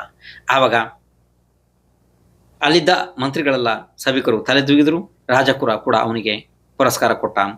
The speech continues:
ನೋಡಿ, ಕೆಲವು ಒಂದೊಂದ್ಸಲ ಹೀಗೂ ಆಗ್ತವೆ.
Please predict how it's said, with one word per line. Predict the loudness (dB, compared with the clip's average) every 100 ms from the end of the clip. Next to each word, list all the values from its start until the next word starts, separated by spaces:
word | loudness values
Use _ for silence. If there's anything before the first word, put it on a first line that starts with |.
| _ -20 -16 -2
ನೋಡಿ, | 2 2 0 -6 _ _ _ _
ಕೆಲವು | 0 2 4
ಒಂದೊಂದ್ಸಲ | 2 2 0 0 0 -6 _ _ _
ಹೀಗೂ | 0 4
ಆಗ್ತವೆ. | 2 2 -4 -6 -10 _